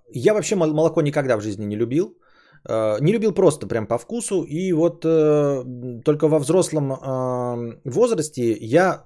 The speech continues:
молоко употребляю, употреблял, ну, употребляю еще, э, когда, ну, так, знаете, в очень особенных случаях. То есть вот я люблю, э, пасху или куличи с молоком пить.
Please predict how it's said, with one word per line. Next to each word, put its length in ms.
молоко 680
употребляю, 720
употреблял, 640
ну, 80
употребляю 520
еще, 320
э, 500
когда, 460
ну, 120
так, 140
знаете, 320
в 220
очень 300
особенных 440
случаях. 360
То 80
есть 140
вот 120
я 120
люблю, 520
э, 580
пасху 540
или 160
куличи 640
с 100
молоком 380
пить. 260